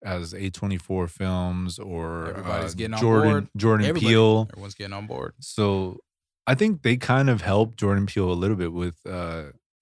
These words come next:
Speaker 1: Get Out or Us. It was one of the two, but they, they weren't, like, full on board. They just kinda helped him out.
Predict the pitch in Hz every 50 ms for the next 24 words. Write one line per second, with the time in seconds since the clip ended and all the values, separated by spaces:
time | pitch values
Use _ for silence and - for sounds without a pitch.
0 | - 87 87 90 85 80 82 87 90 87 82 - - _ _ 95 90 87 82 80
1 | 80 - 90 95 98 - - - 98 98 95 90 98 98 95 87 87 85 80 -
2 | - 98 92 87 85 80 78 82 92 92 90 85 - _ _ _ - 113 113 110
3 | 107 113 113 117 120 123 120 117 110 107 101 95 - - - - - 110 107 104
4 | 101 98 95 92 95 95 90 87 90 95 92 90 85 82 95 95 92 92 - -
5 | 95 92 90 85 87 90 - - 87 87 87 78 76 85